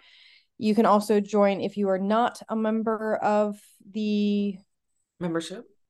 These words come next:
Speaker 1: membership that we have.
Speaker 2: <laughs>
Speaker 1: <laughs> Um, and so you can go to internal medicine for vet techs dot com slash events, and you can see there, uh, our monthly webinars that we do, as well as some other things that Yvonne and I are doing, like some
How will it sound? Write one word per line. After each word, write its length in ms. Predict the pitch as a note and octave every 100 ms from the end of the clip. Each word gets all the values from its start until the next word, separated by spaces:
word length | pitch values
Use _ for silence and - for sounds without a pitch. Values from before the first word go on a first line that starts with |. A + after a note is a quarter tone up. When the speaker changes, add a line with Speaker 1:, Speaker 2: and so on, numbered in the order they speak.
| _
Speaker 1:
membership 480 | G#3 G#3 G#3+ G#3 A3+
that 220 | C4+ G#3
we 100 | G#3+
have. 360 | G#3+ G#3+ G#3+ C4+ C#4 - _ -
Speaker 2:
<laughs> 540 | C4 B3 A#3 A#3+ A3 -
Speaker 1:
<laughs> 0 | _ _ _ _ _ _ -
Um, 460 | G#3 G3+ G3 F#3
and 300 | F#3 G3+ G3+
so 160 | G3+ G#3+
you 260 | G#3 G#3 G#3
can 260 | A3+ G3+
go 260 | F#3+ G3 F#3 - -
to 340 | G3+ F#3 F3+
internal 360 | G3 G3+ G#3 F#3+
medicine 380 | F3+ F#3+ F#3+ F3+
for 120 | F#3
vet 220 | F3 -
techs 240 | F#3+ -
dot 180 | - D#3+
com 240 | - F3+ E3+
slash 380 | - E3 D#3 -
events, 520 | D#3+ F3 A3 A#3 -
and 140 | F#3 F#3+
you 100 | F3+
can 160 | F#3
see 360 | F3 - F#3+ F3+
there, 500 | F3 E3+ E3+ E3 E3+ _ _ _ _ _
uh, 20 | F#3+
our 420 | F3+ E3 D#3+ F3+
monthly 320 | F3+ F3 F3
webinars 420 | E3 E3 E3+ D#3+ D#3+
that 140 | -
we 80 | E3
do, 320 | E3 D#3+ D#3+
as 120 | F3+
well 280 | F3+ G#3 G3
as 100 | F#3+
some 260 | - F#3 E3+
other 200 | D#3+ E3
things 260 | E3 E3
that 140 | F3 D#3+
Yvonne 260 | D#3 E3
and 140 | E3+ D#3+
I 60 |
are 100 | D#3+
doing, 280 | E3 E3+ E3
like 200 | D#3+ D#3
some 340 | - D#3 E3